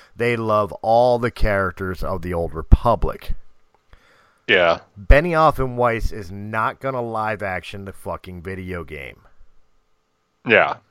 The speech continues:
Speaker 1: It's not gonna be beat for beat the story we already know. In which case, it's probably gonna piss off some of the fanboys that, I've gotta be honest with you, I'm, I'm gonna be fair in this.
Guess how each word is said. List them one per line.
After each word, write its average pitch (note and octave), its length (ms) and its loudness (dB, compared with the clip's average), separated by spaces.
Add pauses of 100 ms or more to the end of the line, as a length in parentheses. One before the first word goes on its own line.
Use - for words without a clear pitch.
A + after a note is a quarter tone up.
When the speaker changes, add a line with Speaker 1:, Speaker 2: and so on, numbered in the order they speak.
(180)
Speaker 1:
It's A2 220 -6
not A#2+ 260 0
gonna C3+ 220 -2
be A#2+ 260 -10
beat G#2+ 380 -12
for - 180 -10
beat F#2+ 560 -12
the A2 120 -12
story F#2+ 460 -12
we F#2+ 220 -14
already D#2 480 -16
know. A#2+ 520 -8 (800)
In B2+ 280 -8
which D3+ 300 -2
case, F2 640 -4 (680)
it's G3 220 -2
probably A2+ 500 4
gonna D#3+ 200 -4
piss A#2 400 0
off G2+ 240 0
some F#2 260 -4
of A2 100 -10
the C#3+ 80 -8
fanboys G#2 840 -6
that, G2 220 -8
I've A#2+ 340 -8
gotta F3+ 220 -4
be F#3+ 160 -4
honest F#3+ 300 -6
with E2 160 -12
you, D#2+ 80 -12
I'm, F#2 160 -14
I'm G#2 480 -12
gonna A2 240 -6
be A#2+ 160 -12
fair G#2+ 400 -8
in D#2+ 100 -16
this. C2+ 320 -10